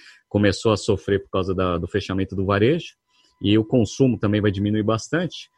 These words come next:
e aí eles começaram a dar uma preservada um pouco nos investimentos que eles estavam fazendo de longo prazo. Um deles, que ia consumir muito caixa, ah, seria a parte de criação de conteúdo que a gente vê, que é o grande ofensor de caixa que o Netflix tem. E aí o que acontece?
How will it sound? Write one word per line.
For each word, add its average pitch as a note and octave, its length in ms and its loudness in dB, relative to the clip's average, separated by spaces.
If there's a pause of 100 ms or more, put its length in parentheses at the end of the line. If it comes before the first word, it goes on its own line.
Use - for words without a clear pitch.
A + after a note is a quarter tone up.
(280)
e A#2+ 80 4
aí A2+ 120 6
eles B2+ 160 2
começaram C3+ 520 2
a C3 40 2
dar A#2+ 140 2
uma C3 160 2
preservada A2+ 640 2
um G#2+ 60 -4
pouco G#2 260 -2
nos A2+ 160 -2
investimentos A2 600 -4
que B2+ 100 -6
eles A2+ 80 -4
estavam A2+ 240 -6
fazendo G#2+ 300 -2
de A2 100 -4
longo B2 220 0
prazo. - 520 -4
Um F#3+ 200 6
deles, B2+ 520 4
que G2+ 140 -2
ia A2+ 100 4
consumir A2 380 -2
muito C#3 300 -2
caixa, B2 500 -4 (300)
ah, A2+ 340 2
seria A#2 540 4
a - 160 0
parte A2+ 280 0
de C#3 400 2 (300)
criação B2+ 260 4
de C#3 60 2
conteúdo F3 380 4
que G#3+ 60 0
a A3 40 4
gente F3+ 140 2
vê, C3+ 160 8
que - 400 -4
é - 20 8
o A#2 40 6
grande C#3 260 4
ofensor A#2+ 600 2
de G#2+ 120 -2
caixa A2 420 -2
que - 80 -12
o A#2+ 40 0
Netflix - 540 -6
tem. F2 220 -2 (420)
E D3 60 2
aí D#3+ 80 6
o - 20 4
que E3+ 60 2
acontece? A#2+ 600 0